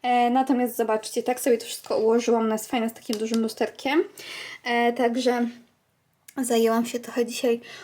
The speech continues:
układaniem, przekładaniem, w końcu mam to jakoś uporządkowane, e, i każdy łańcuszek też jest oddzielnie, więc mi się nie będzie plątał, ale <laughs> jak widzicie, jest wypełniona po brzegi, też dzięki temu zrobiłam porządki,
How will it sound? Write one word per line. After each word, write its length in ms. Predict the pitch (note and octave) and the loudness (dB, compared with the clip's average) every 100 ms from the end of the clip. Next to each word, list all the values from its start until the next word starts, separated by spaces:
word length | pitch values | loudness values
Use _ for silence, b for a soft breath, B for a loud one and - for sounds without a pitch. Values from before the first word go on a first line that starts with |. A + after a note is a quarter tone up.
| B | B
układaniem, 720 | F#4+ F#4 E4+ D#4 D#4 D4+ D4 | -4 0 2 2 2 2 0
przekładaniem, 840 | C#4+ - C#4 D#4 C#4 C#4 C4 C#4 C4+ | 0 0 0 2 2 2 2 0 -2
w 100 | - | -6
końcu 440 | D#4 C#4+ C#4+ C#4+ | -2 0 0 0
mam 180 | B3+ C4 | 2 2
to 80 | C#4+ | 2
jakoś 260 | A#3+ A#3+ | 2 -2
uporządkowane, 1080 | - C4 C#4+ C#4+ C#4+ - D4 B3 B3 B3 B3+ B B B | -4 0 2 4 2 0 0 2 2 2 0 B B B
e, 220 | - A#3 A#3 | -4 -2 -2
i 60 | |
każdy 300 | A#3 D#4+ D4+ | 0 0 4
łańcuszek 420 | D4+ C#4 C4+ D4 - | 4 2 0 -4 -2
też 160 | C4+ | -2
jest 140 | C4 - | -2 0
oddzielnie, 480 | A#3+ A3 B3 B3 | 0 4 2 2
więc 240 | A3+ A#3 A#3 | 0 0 0
mi 100 | A#3 | 0
się 100 | B3+ | 2
nie 120 | A#3 | 2
będzie 300 | A3+ A#3 A#3 | 2 4 2
plątał, 800 | - D#4 E4 E4 D4+ F4+ D4+ D4+ B B B B | 0 0 2 2 2 2 2 2 B B B B
ale 180 | B3+ C#4+ | 2 2
<laughs> 120 | D4 | 4
jak 120 | D#4 C4+ | 4 4
widzicie, 400 | B3+ C4 - B3 | 2 0 0 2
jest 180 | B3 | 2
wypełniona 500 | A3+ A#3 C4 A#3 G#3+ | 0 0 0 2 0
po 200 | A3 D4+ | 0 0
brzegi, 440 | B3+ D4 C4 A#3+ B3 | 0 2 2 2 0
też 320 | A3+ A#3 - A3 | -2 -2 -4 -2
dzięki 320 | A#3 A#3 B3 | 0 0 0
temu 240 | A3 A3+ | -2 0
zrobiłam 360 | A3+ A3 A3+ A3+ | 0 0 0 2
porządki, 640 | B3 B3 A#3+ A#3 - A#3+ | 2 2 0 -2 -2 -4